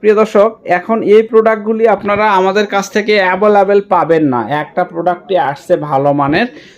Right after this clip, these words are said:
যদি সম্ভব হয়, এ, নেওয়ার সময় সুযোগ যাদের হবে, অবশ্যই আমাদের কাছে অর্ডার করে আপনারা প্রোডাক্টটা নিতে পারবেন।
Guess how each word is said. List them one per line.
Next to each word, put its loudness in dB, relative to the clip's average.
যদি 2
সম্ভব 0
হয়, 4
এ, 0
নেওয়ার 2
সময় 0
সুযোগ 0
যাদের 2
হবে, 0
অবশ্যই 0
আমাদের 4
কাছে 0
অর্ডার 2
করে 0
আপনারা -2
প্রোডাক্টটা -4
নিতে 0
পারবেন। -2